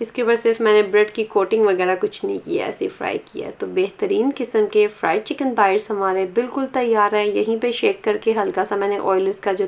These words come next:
था वो निकल गया है। Tissue paper, कागज़, अखबार कुछ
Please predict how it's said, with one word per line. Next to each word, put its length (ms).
था 80
वो 100
निकल 360
गया 240
है। 100
Tissue 240
paper, 540
कागज़, 480
अखबार 440
कुछ 260